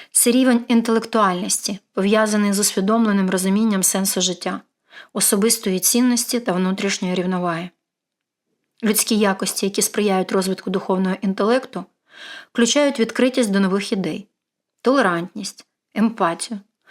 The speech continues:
внутрішню здатність до рефлексії та вміння приймати свої помилки. Важливим компонентом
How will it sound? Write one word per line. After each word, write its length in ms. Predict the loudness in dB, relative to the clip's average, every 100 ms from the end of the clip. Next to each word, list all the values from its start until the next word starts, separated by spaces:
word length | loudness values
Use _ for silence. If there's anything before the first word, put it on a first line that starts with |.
| -16 0
внутрішню 680 | 4 4 2 -2 -2 -2 -2
здатність 560 | 0 2 0 -2 -2
до 100 | 0
рефлексії 720 | -2 -4 -4 0 0 0 -2 -6 -20 -20 _
та 120 | -2
вміння 440 | 2 2 4 2 0
приймати 520 | -2 0 0 0 -2
свої 300 | -2 -2 -4
помилки. 560 | -4 -8 -8 -12 -16 -16 _ _ _ _ _ _ _ _ 0
Важливим 480 | 2 4 4 4
компонентом 800 | 2 0 2 2 4 2 -2 -6